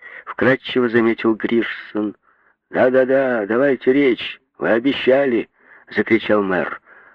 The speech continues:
«Речь, речь!» поддержали его все. «Речь, председатель!»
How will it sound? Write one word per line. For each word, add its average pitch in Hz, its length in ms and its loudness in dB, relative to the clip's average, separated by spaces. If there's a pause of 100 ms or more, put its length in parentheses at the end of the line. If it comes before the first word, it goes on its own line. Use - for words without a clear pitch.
«Речь, 208 800 0
речь!» 208 880 0 (280)
поддержали 110 600 2
его 92 220 0
все. 78 240 -4
«Речь, 214 540 0
председатель!» 165 1120 -4